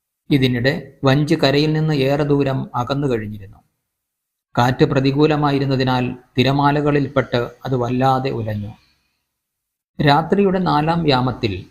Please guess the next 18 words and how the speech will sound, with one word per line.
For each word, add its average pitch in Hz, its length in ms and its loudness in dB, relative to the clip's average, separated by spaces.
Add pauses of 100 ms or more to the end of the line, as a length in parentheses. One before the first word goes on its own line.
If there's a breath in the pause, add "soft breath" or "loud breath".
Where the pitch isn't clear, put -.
(160)
അവൻ 139 260 2 (120)
കടലിൻ 160 340 0
മീതെ 147 240 2
നടന്ന് 127 680 -4
അവരുടെ 139 460 0
അടുത്തേക്ക് 135 580 0
ചെന്നു. 98 380 -10 (760)
അവൻ 139 280 2 (100)
കടലിന് 143 320 0
മീതെ 139 260 0
നടക്കുന്നത് 139 580 0
കണ്ട് 139 360 -4 (200)
ശിഷ്യന്മാർ 131 560 -2 (200)
പരിഭ്രാന്തരായി. 120 800 -2 (880)
"ഇതാ 160 500 2
ഭൂതം" 170 440 2
എന്ന് 135 160 2
പറഞ്ഞ് 117 400 0